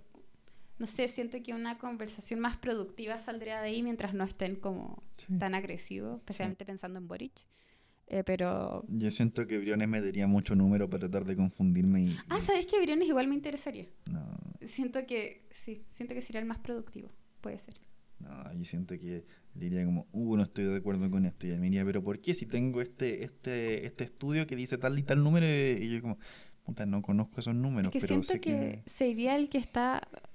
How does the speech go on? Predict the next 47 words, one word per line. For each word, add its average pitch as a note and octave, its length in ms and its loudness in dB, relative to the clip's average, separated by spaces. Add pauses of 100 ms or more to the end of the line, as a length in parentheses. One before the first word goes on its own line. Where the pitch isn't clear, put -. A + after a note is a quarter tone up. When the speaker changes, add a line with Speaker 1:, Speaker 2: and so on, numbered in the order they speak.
(320)
Speaker 1:
el A#3 140 0
que - 60 -2
estaría G#3+ 340 4
menos B3 320 8
a C4+ 60 4
la A#3+ 80 4
defensiva. G#3+ 580 0 (1400)
Speaker 2:
Eh. - 400 -16 (480)
Speaker 1:
Bori-, G#3 320 2
o G#3+ 60 4
sea, G3 500 2
Briones. F#3+ 320 0 (600)
Speaker 2:
No, F2 100 -8 (880)
estaba F3 240 -2
súper F#3+ 260 -2
a - 20 -8
la F2+ 140 -6
defensiva, F2+ 520 -2
de F2+ 80 -2
hecho, F2 180 -6
en, F2 140 0
en G2 140 -2
el F2 80 -4
segundo F2 340 -2
debate, F2 320 -4
Speaker 1:
Yo - 60 -4
lo - 100 -2
Speaker 2:
¿no? F3 60 -4
Speaker 1:
sentía C#4 260 -6
como D4 140 -6
súper G#3+ 240 -8
tranquilo, D4 500 -6 (100)
así. - 140 -18
Speaker 2:
En F#3 160 0
el - 100 2
primero E3+ 380 4
sí, B3+ 300 -2
en A#2 100 2
el A2 80 6
primero C3 220 0
estaban C3+ 260 0
todos D#3+ 160 0
tranquilos, F#3 300 -2
pero A2 120 2
en G#2 40 4
el G2 80 0
segundo, D#3 580 -4